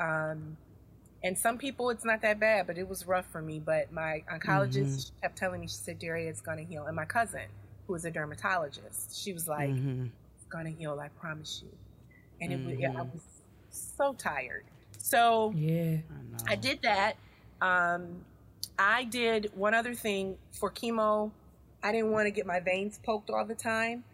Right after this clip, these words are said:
Speaker 1: So two of my
Speaker 2: Mm-hmm.
Speaker 1: surgeries, one was inserting, one was taking out, was I had a port put in that they can
Speaker 3: Mm.
Speaker 1: access. And that was for all my chemo infusions, and it made it easy. And so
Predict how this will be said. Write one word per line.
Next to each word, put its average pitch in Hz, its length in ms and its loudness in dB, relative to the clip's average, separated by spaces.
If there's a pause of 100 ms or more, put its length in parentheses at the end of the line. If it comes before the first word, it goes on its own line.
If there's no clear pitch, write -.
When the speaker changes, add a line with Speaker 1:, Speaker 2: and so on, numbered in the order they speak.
(120)
Speaker 1:
So - 260 -4
two 262 240 2
of 262 100 2
my 214 180 4
Speaker 2:
Mm-hmm. 165 160 -2
Speaker 1:
surgeries, 180 460 -2
one 185 260 2
was 208 180 0
inserting, 190 680 0
one 160 160 -4
was 165 140 -4
taking 170 360 -6
out, 143 260 -8 (520)
was 175 320 0
I - 80 -2
had 185 140 -2
a 165 60 -6
port 226 420 -2
put 170 180 -4
in 147 320 -10 (500)
that 165 160 -4
they 175 100 0
can 160 240 2
Speaker 3:
Mm. 151 40 0
Speaker 1:
access. 175 760 -4 (300)
And 170 180 -4
that 170 240 0 (200)
was 175 240 -8
for 185 140 -2
all 175 220 2
my 185 160 2
chemo 180 420 -2
infusions, 156 840 -10
and 160 100 -6
it 147 100 -8
made 160 220 -6
it 160 160 -10
easy. 165 500 -12 (420)
And 170 160 -8
so 160 240 0